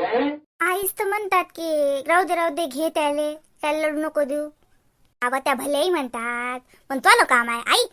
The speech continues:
तो राहून राहिला, काही लढत नाही, तुम्ही घ्या त्याले. मग त्या बाई तेवढं बसणंही होते, त्याही बाईचे टोंगे दुखतात आता,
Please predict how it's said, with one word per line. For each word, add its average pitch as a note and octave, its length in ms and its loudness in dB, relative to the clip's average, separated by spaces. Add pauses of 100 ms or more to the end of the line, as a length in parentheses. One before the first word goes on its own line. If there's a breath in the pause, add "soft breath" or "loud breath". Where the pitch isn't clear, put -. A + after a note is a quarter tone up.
(160)
तो B3+ 100 0
राहून D#4 240 2
राहिला, A3+ 240 -2
काही - 300 0
लढत D4+ 260 4
नाही, G#3+ 120 -12 (300 soft breath)
तुम्ही F#4 200 0
घ्या D#4 260 2
त्याले. A#3 180 -4 (520)
मग C#4 80 -4
त्या B3+ 140 -2
बाई C4+ 180 4
तेवढं B3+ 340 0
बसणंही C4+ 360 0
होते, D4+ 400 -4
त्याही G4+ 200 -4
बाईचे A#3+ 220 -2
टोंगे A#3+ 340 -4
दुखतात A3+ 400 -10
आता, G#3 320 -10